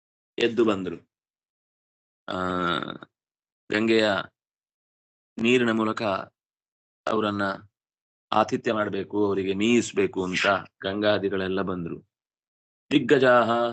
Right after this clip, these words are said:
ವಿಶ್ವಾವಸು ಮೊದಲಾದವರೆಲ್ಲ ಹಾಡಿ ಕುಣಿಯುವುದಕ್ಕೋಸ್ಕರ ಬಂದ್ರು, ಗಂಧರ್ವ ಅಪ್ಸರೆಯರು.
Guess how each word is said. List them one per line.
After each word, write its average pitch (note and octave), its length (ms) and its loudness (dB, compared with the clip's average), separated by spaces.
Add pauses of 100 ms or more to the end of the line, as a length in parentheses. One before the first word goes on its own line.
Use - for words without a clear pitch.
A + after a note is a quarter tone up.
(920)
ವಿಶ್ವಾವಸು A#2+ 540 0
ಮೊದಲಾದವರೆಲ್ಲ A#2 680 -2 (400)
ಹಾಡಿ A2 260 2
ಕುಣಿಯುವುದಕ್ಕೋಸ್ಕರ A2 760 -4
ಬಂದ್ರು, F2 280 -8
ಗಂಧರ್ವ F#2 400 -4
ಅಪ್ಸರೆಯರು. F2 480 -6